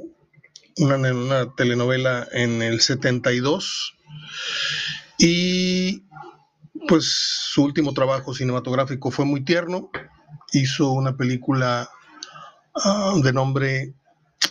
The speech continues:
ya grande, el, El Estudiante se llamó, El Estudiante en dos mil, dos mil diez, dos mil nueve, por ahí.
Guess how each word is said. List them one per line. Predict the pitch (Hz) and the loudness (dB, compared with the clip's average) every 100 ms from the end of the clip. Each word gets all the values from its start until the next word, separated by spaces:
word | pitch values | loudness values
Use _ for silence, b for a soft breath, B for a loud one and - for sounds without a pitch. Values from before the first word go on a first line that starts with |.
| - _ _ _ _ - | -6 _ _ _ _ 0
ya | 135 156 | 2 2
grande, | 147 135 135 123 120 | 2 0 0 0 0
el, | 131 131 151 - _ _ _ _ _ _ - | -2 -4 -8 -16 _ _ _ _ _ _ 2
El | 156 | 2
Estudiante | - 165 160 160 127 | 2 0 0 -2 -4
se | 120 120 | -4 -4
llamó, | 110 - - | -6 -6 2
El | 147 | 2
Estudiante | 147 - 147 156 156 139 | 2 2 2 2 -2 -4
en | 131 | -4
dos | 123 127 | -2 -2
mil, | 143 156 156 156 156 156 _ B B B B B B B | 0 0 0 -2 -4 -8 _ B B B B B B B
dos | 156 | 4
mil | 180 208 | 4 2
diez, | 190 185 | 2 0
dos | 165 | -2
mil | 160 165 | -2 -2
nueve, | 139 123 | -2 -2
por | 131 | -2
ahí. | 120 120 | 0 -2